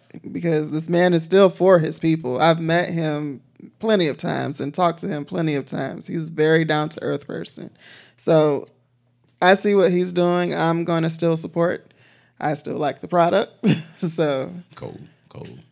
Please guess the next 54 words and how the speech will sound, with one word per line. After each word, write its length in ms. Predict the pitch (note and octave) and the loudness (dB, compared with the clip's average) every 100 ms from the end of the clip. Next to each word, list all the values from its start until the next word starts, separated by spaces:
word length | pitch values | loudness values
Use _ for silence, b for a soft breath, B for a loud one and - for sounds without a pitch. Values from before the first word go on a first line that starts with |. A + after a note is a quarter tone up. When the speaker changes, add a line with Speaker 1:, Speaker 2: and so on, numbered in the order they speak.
| _ - | _ -16
Speaker 1:
yeah, 300 | G2 F2+ - | -10 -8 -8
it's 200 | - - | -10 -8
not, 220 | F#3 E3+ | -6 -4
it 100 | - E3+ | -4 -2
wasn't 280 | F3 E3 D3+ | -2 -2 -4
that 200 | C3 B2+ | -4 -6
deep. 260 | - _ - | -12 _ -14
Speaker 2:
It 180 | F#3+ G3+ | -10 -4
wasn't 300 | - A3 - | 2 4 4
that 100 | A4 | 4
deep. 320 | - - - | 2 -2 -8
Speaker 1:
<laughs> 220 | - - b b b | -10 -16 b b b
Speaker 2:
But 260 | F#2+ F#2+ - - | 2 2 0 0
you're 160 | F#2+ | 4
allowed, 320 | F#2 F2+ E2+ E2+ | 4 4 2 0
like 120 | D#2+ | -2
I 60 | |
said, 380 | F2+ E2 - - - | -2 -4 -8 -10 -14
you're 140 | - | -8
allowed 220 | C4 A#2+ | -4 -4
to 60 | E2+ | -2
get 100 | E2 | -2
angry. 400 | E2 F2 - - | -2 -4 -10 -4
Speaker 1:
Yeah. 360 | G#4+ G#4+ - - - - | 0 0 -2 -6 -16 -12
Speaker 2:
Yeah, 240 | D#4+ D#4 | -8 -8
Speaker 1:
It's 140 | F#4 | -6
Speaker 2:
but 80 | A3+ | -4
Speaker 1:
okay 140 | - E4 | 0 0
Speaker 2:
you, 120 | C4 | 0
Speaker 1:
to 80 | - | 2
Speaker 2:
you're 80 | |
Speaker 1:
feel 40 | F3+ | 2
Speaker 2:
not 60 | D#3+ | 2
Speaker 1:
the 60 | D3+ | 2
Speaker 2:
allowed 260 | D3+ F#3+ | 0 -2
Speaker 1:
way. 60 | G#3+ | -6
Speaker 2:
Yeah, 160 | C4 - | -6 -4
you 140 | - | -4
can 100 | - | -6
feel 220 | - A#2+ | -4 -2
a 40 | F2 | -2
way. 280 | D2 - - - | -2 -6 -12 -16
But 100 | - | -10
Speaker 1:
Don't, 300 | G2+ A#2+ - b b - | -8 -8 -12 b b -12
Speaker 2:
come 120 | A#2+ | -6
on, 100 | F3+ | -4
Speaker 1:
don't. 120 | A2 G#2 | -4 -2
Speaker 2:
don't 60 | |
linger 180 | G2+ F#2 | -4 -4
on 200 | C2 B1+ | -6 -6
it. 140 | E2+ C#5 D5+ | -4 -2 -2
Speaker 1:
Yeah. 260 | G4+ A3 - - | -4 -6 -8 -14
Speaker 2:
You 60 | - | -14
know, 240 | - | -14